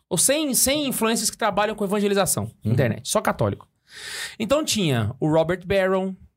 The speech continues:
Speaker 1: o Breaking the Habit, que são canais grandes.
Speaker 2: Cara, o Robert Barron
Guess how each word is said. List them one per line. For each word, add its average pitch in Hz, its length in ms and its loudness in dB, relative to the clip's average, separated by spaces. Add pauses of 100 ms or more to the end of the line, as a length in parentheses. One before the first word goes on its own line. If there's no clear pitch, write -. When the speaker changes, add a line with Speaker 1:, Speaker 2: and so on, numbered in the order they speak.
(400)
Speaker 1:
o 131 180 0
Breaking 160 360 0
the 196 100 2
Habit, 156 420 0
que - 60 -4
são 147 120 0
canais 151 300 0
grandes. 147 300 0
Speaker 2:
Cara, 117 160 2
o 107 60 4
Robert 107 260 0
Barron 104 380 2